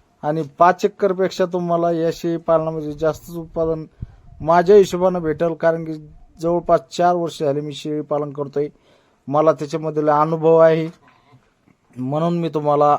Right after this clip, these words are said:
हा एक विषय मांडला की बाबा, पाच एकर शेतीपेक्षा आपल्या दहा शेळ्या ह्या किती पण भारी आहेत. कारण की दिवसेंदिवस शेती, आ, इतकं अवघड झालं, शेती करणं खूप अवघड झालेलं आहे. आणि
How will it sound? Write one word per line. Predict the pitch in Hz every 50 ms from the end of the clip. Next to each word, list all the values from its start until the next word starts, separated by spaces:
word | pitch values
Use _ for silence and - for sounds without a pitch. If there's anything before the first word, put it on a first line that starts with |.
| - _ _ _ -
हा | - - - 147 151 151 151 151 151 139
एक | 110 156 160 156 - 156
विषय | 151 156 151 - - 180
मांडला | 175 165 160 156 151 147 151 147 147 _ _ _ _ _ _ _ _ _ _ _
की | - 147
बाबा, | 147 151 147 151 156 151
पाच | 147 _ - 151 165 165 165 -
एकर | 160 - - 165
शेतीपेक्षा | 147 - - 147 - 156 147 151 151 - - 151
आपल्या | 143 147 147 135
दहा | 123 127 151 151 156 156
शेळ्या | 147 - 156 151 147 139 123 - - - - - _ - - - - -
ह्या | - 143 143
किती | 139 - - 156 147 - 190
पण | 170 175 160 151
भारी | 135 123 123 139 147
आहेत. | 147 143 139 - _ - - - - _ _ _ -
कारण | - 143 147 151 151
की | 143 139
दिवसेंदिवस | 123 143 160 151 - 170 160 160 156 160 160
शेती, | - - - 160 160 156 160 _ - 170 160 160 156 156 156 151 143 139 - _ _ _ _ _ -
आ, | - 135
इतकं | 143 143 151 143 - - 196
अवघड | 180 170 175 165 170 165
झालं, | 156 143 143 147
शेती | 147 - 151 143 156 139
करणं | - 156 143 147 147 135 123 110 - _ _ _ _ _ _ _ _ -
खूप | - 160 160 - - 170
अवघड | 160 160 160 160 147 151 147
झालेलं | 143 139 135 139 143 143 147
आहे. | 147 139 135 _ - - _ _ _ _ _ _
आणि | - - 139 147 156 156 156 156 156 156 156 151 156 156 156 151